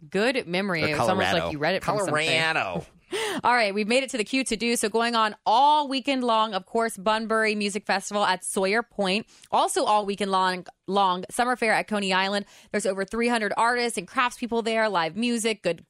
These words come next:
Speaker 1: food. Um, you can take the kiddos out. Indiana friends, it is your last free fishing days, Saturday and Sunday. You don't have to have a fishing license. So if you're someone who likes to get out on the water.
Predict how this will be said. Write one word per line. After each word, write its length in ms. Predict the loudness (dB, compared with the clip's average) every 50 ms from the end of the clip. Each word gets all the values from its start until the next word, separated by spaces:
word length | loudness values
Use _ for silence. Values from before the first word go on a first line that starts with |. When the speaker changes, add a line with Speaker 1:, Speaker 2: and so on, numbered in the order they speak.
| _ _
Speaker 1:
food. 460 | 0 2 2 4 2 2 2 0 -2 -6 _ _ _ _ _ -2 0
Um, 180 | 0 0 0 -2
you 60 | -4
can 100 | -4 -2
take 180 | -4 -4 -4 -4
the 60 | -8
kiddos 440 | -2 -2 0 2 2 2 2 2 2
out. 420 | 4 4 4 4 2 -2 -6 -12 -16 _ _ _ _ _ _ _
Indiana 560 | -2 -2 0 2 2 4 4 4 4 2 0
friends, 500 | -2 0 0 2 2 2 0 0 -4 -4 -4
it 140 | -2 -2
is 160 | 0 -2 -2 0
your 160 | 0 0 0
last 500 | 0 2 2 4 4 4 2 0 -6 -8
free 220 | -2 0 0 0
fishing 420 | 0 0 -2 -2 -2 -2 -4 -2 0
days, 400 | 0 0 2 0 0 -2 -4 -8
Saturday 600 | -10 -4 0 2 2 2 2 2 2 2 2 2
and 220 | 0 0 -2 -2 -4
Sunday. 380 | -2 0 0 0 0 0 -2
You 140 | -2 -4 -6
don't 340 | -8 -4 -2 -2 -2 0 0
have 160 | -2 -4 -2
to 80 | 0 0
have 120 | 0 0
a 80 | 0 -2
fishing 380 | 0 -2 -2 -2 -2 -4 -2
license. 500 | -2 -2 -2 -2 -2 -4 -6 -6 -6 -4 -6
So 40 | -6
if 100 | -4 -4
you're 80 | -6
someone 280 | -2 -2 -2 -2 -2 -2
who 60 | 0
likes 180 | -2 -2 -2 -6
to 80 | -6
get 120 | -4 0 0
out 140 | 2 2
on 80 | 0 -2
the 80 | -2 0
water. 420 | 2 2 2 2 0 0 -4